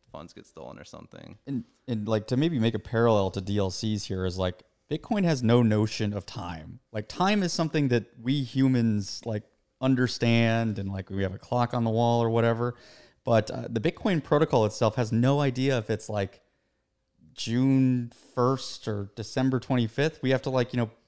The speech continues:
Speaker 2: build in rules to the protocol that make sure we have, you know, a, atomically incrementing time over time, if that makes sense. And so, uh, there's this whole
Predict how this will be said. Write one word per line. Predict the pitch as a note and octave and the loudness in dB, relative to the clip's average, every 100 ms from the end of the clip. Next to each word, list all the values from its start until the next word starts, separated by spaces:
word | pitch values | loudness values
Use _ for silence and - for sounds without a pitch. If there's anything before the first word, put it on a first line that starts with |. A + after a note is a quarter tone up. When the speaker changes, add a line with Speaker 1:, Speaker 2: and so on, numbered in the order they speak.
| _ | _
Speaker 2:
build | C3+ C#3+ C#3 | 2 4 6
in | C#3+ C#3 A#2+ | 6 4 2
rules | A#2+ A2 G#2 | 0 0 -4
to | - G#2+ | -4 -8
the | |
protocol | G#2 A#2 G#2+ G2+ G#2+ G#2 G2+ | -4 0 0 0 2 2 2
that | G#2+ | -2
make | G#2 G#2 - | -2 -4 -6
sure | - C#3 C#3 | -6 -2 0
we | B2 G#2+ | 0 0
have, | A2 G#2 G2 _ _ _ _ - | 2 0 -2 _ _ _ _ -4
you | |
know, | G#2+ G2 | 0 2
a, | G2 | 0
atomically | - G#2 - C3 B2+ A#2+ A#2+ A2+ A2 - _ _ _ _ _ _ _ _ | -2 -8 -2 0 2 0 0 2 2 -2 _ _ _ _ _ _ _ _
incrementing | C3+ C3+ C#3+ B2+ B2 A#2+ A2+ | 0 2 4 6 6 4 2
time | - B2 A#2 A2+ A2 G#2+ G#2 G#2+ - _ _ _ - | -2 -2 0 0 0 -2 -4 -6 -12 _ _ _ -8
over | B2+ A2+ G#2+ | -4 -2 -2
time, | G2 - G#2+ F#2+ F2+ | -4 -4 -4 -2 -4
if | F2+ | -4
that | G2+ F#2+ | -4 -4
makes | F#2 - | -4 -6
sense. | - G2 G2 - | -4 -4 -4 -4
And | A2 G#2 G2 | -2 0 -2
so, | - A2 G2+ G2+ - _ _ _ _ - | -2 0 0 -2 -8 _ _ _ _ -10
uh, | G#2+ | -4
there's | G#2+ G#2+ | -2 -2
this | A2 - | -2 -6
whole | - C#3+ C3 A#2 G#2 | -2 0 2 2 0